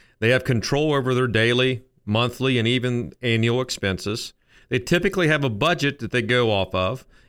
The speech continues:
and a lot of their financial life is planned out and allocated to different expenses ahead of time. They are also able to meet and overcome a financial shock that might come their way. Whether the market drops or a medical emergency arises,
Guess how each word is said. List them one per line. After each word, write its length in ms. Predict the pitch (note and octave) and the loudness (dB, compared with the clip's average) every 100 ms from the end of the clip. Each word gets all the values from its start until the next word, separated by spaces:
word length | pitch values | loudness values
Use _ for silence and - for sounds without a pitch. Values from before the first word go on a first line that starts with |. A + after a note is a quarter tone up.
| - | -4
and 100 | B2 | 0
a 60 | |
lot 180 | A#2+ D#3 | 2 0
of 100 | G3+ | 0
their 120 | E3+ | -2
financial 520 | C3+ C3+ C#3 C#3+ - A#2 | 0 -2 0 -2 -2 0
life 360 | C3 D3+ C#3 | 0 0 -2
is 140 | G#2 - | -4 -4
planned 380 | - B2 A#2 | -2 0 0
out 300 | A#2 C3+ C#3 - | 0 0 -2 -4
and 140 | A2+ | 0
allocated 600 | C3 E3+ D#3 A#2 G#2+ G2+ | 0 0 0 0 0 0
to 80 | G2+ | 0
different 340 | B2 B2+ C3 | -2 0 -2
expenses 560 | A2+ - C3+ C3+ A2+ F#2+ | -2 -4 -4 -4 -4 -2
ahead 240 | G2+ G#2+ | 0 0
of 120 | F#2 | -2
time. 280 | - D#2+ G1+ - _ _ _ _ - - - _ - | -4 -6 -8 -16 _ _ _ _ -20 -20 -20 _ -2
They 120 | B2 | 2
are 200 | B2 C3 | 2 2
also 420 | F#3 G#3 D3 B2+ | 0 0 2 2
able 240 | B2+ C3 B2+ | 2 2 0
to 100 | A2+ | 2
meet 360 | B2 D#3 F3 - | 0 -2 -6 -4
and 120 | A#2 | 0
overcome 540 | B2 A2+ G#2+ - D3 C3+ | 2 2 0 -2 -2 0
a 80 | |
financial 540 | G2+ A2+ A#2 A#2+ - F#2+ | 0 0 0 -2 -2 -4
shock 600 | - - E3+ A2 G2+ - _ _ _ | -4 -2 0 0 -2 -8 _ _ _
that 80 | A2 | -2
might 340 | A#2 C#3 - | 0 0 -2
come 400 | - E3 D3+ D3 - | -4 -2 -2 -4 -6
their 220 | A#2 A2 | -2 0
way. 400 | A2 A#2 E2 A1 - _ _ _ _ | 2 0 0 -4 -10 _ _ _ _
Whether 260 | A2 C3+ C#3+ | 0 2 2
the 80 | A#2+ | 2
market 380 | B2 D3 F3 B2 | 2 2 0 0
drops 560 | A2+ B2+ C#3 C#3 - | 2 2 2 -2 -4
or 140 | A2 G2+ | -2 0
a 60 | |
medical 360 | G#2 B2 C#3 C3 | 0 0 0 -2
emergency 560 | A#2 B2+ A#2 A2 A#2+ | 0 -2 -2 -4 -2
arises, 720 | G#2 G#2+ D3+ C#3 F#2 F2+ F2+ | 0 0 0 0 0 -2 -4